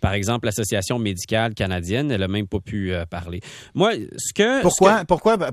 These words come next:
Speaker 2: excuse-moi, Paul,
Speaker 1: Parce qu'on a
Speaker 2: pourquoi
Speaker 1: voulu
Speaker 2: ils
Speaker 1: que les
Speaker 2: ont
Speaker 1: consultations soient très courtes. En gros, euh, la caq dit qu'elle a un mandat de la population. Elle a
Speaker 2: Ah,
Speaker 1: fait son
Speaker 2: ok.
Speaker 1: idée. C'est certain qu'elle y
Speaker 2: Ok.
Speaker 1: va avec le vingt et un ans. Mais
Speaker 2: Ok.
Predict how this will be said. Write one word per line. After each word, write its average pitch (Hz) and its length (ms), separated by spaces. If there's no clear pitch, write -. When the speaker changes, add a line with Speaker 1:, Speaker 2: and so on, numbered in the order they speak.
Speaker 2:
excuse-moi, 147 380
Paul, 208 100
Speaker 1:
Parce 147 120
qu'on 180 80
a 170 40
Speaker 2:
pourquoi 165 160
Speaker 1:
voulu 170 80
Speaker 2:
ils 151 40
Speaker 1:
que 135 40
les 156 60
Speaker 2:
ont 120 120
Speaker 1:
consultations 131 540
soient 131 200
très 131 300
courtes. - 340
En 123 140
gros, 147 280
euh, 101 320
la 110 140
caq 139 300
dit 107 220
qu'elle 107 180
a 104 40
un 101 60
mandat 98 380
de 110 40
la 101 80
population. 101 680
Elle 98 140
a 95 80
Speaker 2:
Ah, 117 40
Speaker 1:
fait 131 120
son 120 200
Speaker 2:
ok. 113 80
Speaker 1:
idée. 107 320
C'est 110 120
certain 123 380
qu'elle 110 140
y - 20
Speaker 2:
Ok. 92 60
Speaker 1:
va 113 80
avec 101 180
le 107 80
vingt 98 280
et 113 80
un 92 180
ans. 120 160
Mais 120 100
Speaker 2:
Ok. - 60